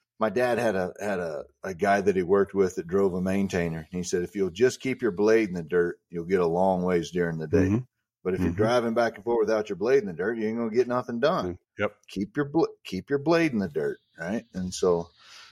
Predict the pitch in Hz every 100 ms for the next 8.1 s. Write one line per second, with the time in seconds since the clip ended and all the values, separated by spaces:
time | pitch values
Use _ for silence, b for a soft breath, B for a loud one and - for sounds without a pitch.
0 | B _ - 87 85 87 95 98 95 92
1 | 101 92 90 90 87 113 139 95 85 85
2 | 95 85 113 147 110 110 101 87 95 -
3 | 101 98 90 - - - _ _ _ _
4 | - 92 101 92 85 82 120 139 90 107
5 | _ _ _ _ 104 98 - 95 90 113
6 | 143 95 80 85 98 _ _ _ _ _
7 | _ _ - - 82 82 104 131 87 92
8 | 98